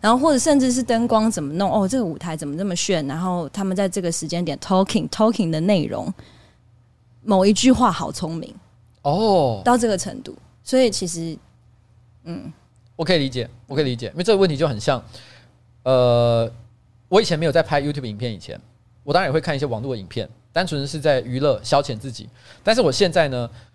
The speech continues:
Speaker 2: 百分之九十我在看 YouTube 影片的时候，其实我都是在做学术研究。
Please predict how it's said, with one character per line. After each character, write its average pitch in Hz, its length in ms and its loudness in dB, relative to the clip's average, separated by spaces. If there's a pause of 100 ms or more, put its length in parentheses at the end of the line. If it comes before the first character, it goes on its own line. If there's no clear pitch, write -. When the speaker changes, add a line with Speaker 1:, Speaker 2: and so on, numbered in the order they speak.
(500)
Speaker 2:
百 160 140 2
分 196 120 2
之 226 80 4
九 160 180 0
十 123 200 -6
我 127 60 -4
在 151 100 -4
看 151 160 -4
YouTube 147 220 -6
影 107 120 -8
片 120 140 -8
的 104 80 -8
时 101 120 -12
候， 104 220 -6
其 - 120 -12
实 185 100 -4
我 143 60 0
都 131 100 -4
是 135 100 -8
在 143 100 2
做 123 380 0
学 - 180 -6
术 131 160 -6
研 104 160 -6
究。 107 200 -8